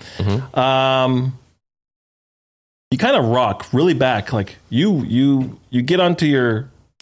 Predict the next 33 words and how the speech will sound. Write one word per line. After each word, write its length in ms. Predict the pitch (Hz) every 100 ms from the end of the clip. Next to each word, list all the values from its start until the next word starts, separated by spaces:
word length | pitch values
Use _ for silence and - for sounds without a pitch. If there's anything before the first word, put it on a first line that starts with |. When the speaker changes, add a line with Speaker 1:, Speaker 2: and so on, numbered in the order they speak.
| - _ _ -
Speaker 2:
I 40 | 120
don't 120 | 123
know, 100 | 101
how 100 | 110
do 40 | 107
you 40 |
say 140 | 104
it? 60 | 98
Like, 220 | 90 92
your 100 | 95
Speaker 1:
I, 100 | - -
I 100 | 123
think 200 | 110 156
when 100 | 143 131
I'm 80 |
Speaker 2:
trail 300 | 110 123 139
Speaker 1:
sw-, 60 | 143
Speaker 2:
side? 280 | 147 143 143
Speaker 1:
when 100 | 117
I'm 120 | 107
swinging 420 | - 131 131 127
bad, 240 | 113 107 101
I 80 |
sway 360 | 98 - 101 92
too 160 | - 85
much. 200 | 76 -
Speaker 2:
Yeah, 160 | 117
it 60 | 95
was 100 | 113
a 60 |
Speaker 1:
Yeah. 80 | -
Speaker 2:
huge 440 | - - 208 208 -
sway. 480 | 127 107 95 104